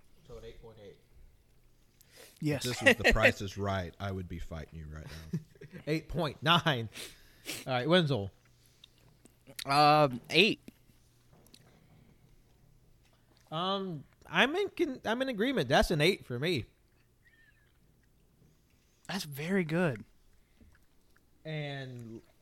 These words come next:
Speaker 1: rounding off sweet tarts, we have cherry, which is, doesn't seem to be as red as you think a cherry candy cane would be.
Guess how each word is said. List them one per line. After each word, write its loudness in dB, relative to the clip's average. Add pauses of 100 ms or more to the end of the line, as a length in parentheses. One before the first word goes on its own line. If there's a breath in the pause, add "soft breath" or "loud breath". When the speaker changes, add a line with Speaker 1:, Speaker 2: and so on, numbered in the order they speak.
(260 soft breath)
Speaker 1:
rounding 6
off 2
sweet 0
tarts, 0
we 4
have 4
cherry, 2 (320)
which -2
is, 0 (840 soft breath)
doesn't 0
seem 0
to -2
be 4
as 0 (240)
red 8
as 2
you 2
think 2
a 2
cherry 4
candy 0
cane -2
would -6
be. -2